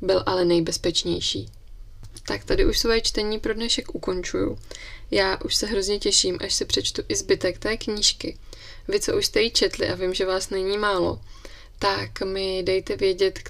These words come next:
která z těch postav vás nejvíc oslovila, který ten příběh vás nejvíc bavil nebo šokoval. A vy, co jste ji nečetli, tak by mě zajímalo, jestli už jste třeba o Koreji četli právě jinou knížku, kterou byste doporučili. Jestli jste četli i tu první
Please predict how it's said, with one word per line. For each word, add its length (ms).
která 360
z 80
těch 180
postav 360
vás 260
nejvíc 340
oslovila, 540
který 260
ten 180
příběh 360
vás 300
nejvíc 640
bavil 460
nebo 220
šokoval. 640
A 80
vy, 120
co 120
jste 160
ji 120
nečetli, 540
tak 140
by 80
mě 160
zajímalo, 480
jestli 560
už 120
jste 100
třeba 300
o 40
Koreji 320
četli 260
právě 300
jinou 300
knížku, 460
kterou 320
byste 260
doporučili. 680
Jestli 240
jste 160
četli 400
i 100
tu 120
první 420